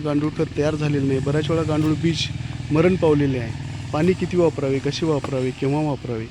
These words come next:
या सर्व गोष्टीच्या काही चुका माझ्याकडूनही झालेल्या आहेत व त्या चुका सुधारण्याचा मी काटेकोरपणे प्रयत्न केलेला आहे. मित्रांनो, बऱ्याच वेळा गांडूळ खत चाळताना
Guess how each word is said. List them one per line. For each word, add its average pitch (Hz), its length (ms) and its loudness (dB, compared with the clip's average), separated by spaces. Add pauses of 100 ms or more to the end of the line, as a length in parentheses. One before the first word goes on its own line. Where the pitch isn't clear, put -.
(460)
या 160 80 0
सर्व 196 240 4
गोष्टीच्या 170 1000 -2 (560)
काही 170 220 2
चुका 170 380 -2 (120)
माझ्याकडूनही 170 540 0
झालेल्या 147 380 -2
आहेत - 300 -10
व 151 40 -4
त्या 175 160 -4
चुका - 280 -2
सुधारण्याचा 156 500 -2
मी 160 100 0 (440)
काटेकोरपणे 151 520 0
प्रयत्न 117 380 -6
केलेला 95 340 -12
आहे. - 100 -20 (3000)
मित्रांनो, 151 400 2 (1120)
बऱ्याच 170 280 2
वेळा 185 160 2
गांडूळ 160 340 0
खत 165 160 -4
चाळताना 139 440 0